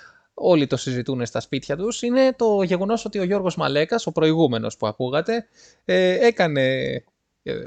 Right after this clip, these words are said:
βγήκε η εκπομπή του στον Αλφα στις αμφιβολίες χθες, ε, πέντε παρατέταρτο, και μπορείτε να το δείτε πλέον στο web T V του Αλφα. Δεν ξέρω, το παρακολούθησες, Δημήτρη;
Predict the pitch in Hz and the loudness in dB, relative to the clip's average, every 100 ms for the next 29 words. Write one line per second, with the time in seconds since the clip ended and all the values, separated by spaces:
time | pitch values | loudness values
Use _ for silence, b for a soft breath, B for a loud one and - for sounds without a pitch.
0 | - 131 151 165 220 160 139 - 131 127 | -12 -10 -4 0 0 2 0 0 -2 2
1 | 165 170 - 131 127 175 - 233 220 202 | 0 0 -6 -6 -2 -2 -2 -2 -2 -4
2 | 170 139 127 131 123 120 180 240 240 - | -6 -6 -4 -4 -2 -2 0 0 -2 -6
3 | - _ _ _ _ - 180 214 240 - | -16 _ _ _ _ -2 4 6 6 0
4 | - 185 170 160 151 151 151 - 196 175 | -8 -2 0 2 2 0 -2 0 0 0
5 | 170 135 - 202 214 208 214 208 202 190 | 0 0 0 0 0 2 2 2 0 -2
6 | 156 156 202 180 160 143 190 165 170 190 | 0 0 -2 -4 -2 -2 -2 -4 -2 -2
7 | 185 - 170 165 160 156 147 180 175 165 | -4 -4 -2 0 2 2 2 0 0 -2
8 | 165 180 175 170 127 107 110 170 202 156 | -2 -2 2 0 0 -6 -6 -2 2 2
9 | - 131 123 120 120 - 113 127 131 156 | 2 0 2 0 -2 -6 -8 -6 -6 -4
10 | 110 | -6